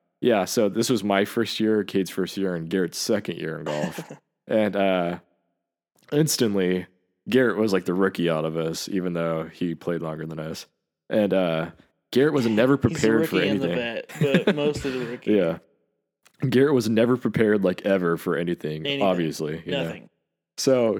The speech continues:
Speaker 1: he would show up with his golf, his team issued golf bag with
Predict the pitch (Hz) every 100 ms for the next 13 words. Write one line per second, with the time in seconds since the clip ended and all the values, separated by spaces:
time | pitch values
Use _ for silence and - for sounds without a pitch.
0 | - 175 196 - 151 131 123 113 101 104
1 | 101 - 127 113 - 131 113 107 - 104
2 | 98 98 - 110 107 110 104 101 98